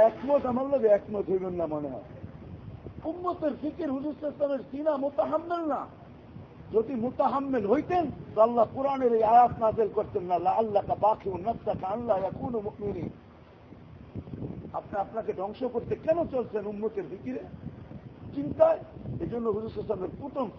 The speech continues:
সিফত ছিল, সবচেয়ে আলী সিফত, দাইমাল ফিকির।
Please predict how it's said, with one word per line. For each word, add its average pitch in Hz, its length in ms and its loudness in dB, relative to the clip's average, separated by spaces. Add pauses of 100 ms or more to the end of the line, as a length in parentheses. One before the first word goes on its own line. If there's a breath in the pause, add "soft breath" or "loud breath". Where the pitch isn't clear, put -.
(100)
সিফত 226 300 -4 (120)
ছিল, 175 120 -8 (180)
সবচেয়ে - 400 -6 (120)
আলী 302 200 -2 (100)
সিফত, 156 300 -8 (600)
দাইমাল 208 1000 6 (160)
ফিকির। 160 420 -6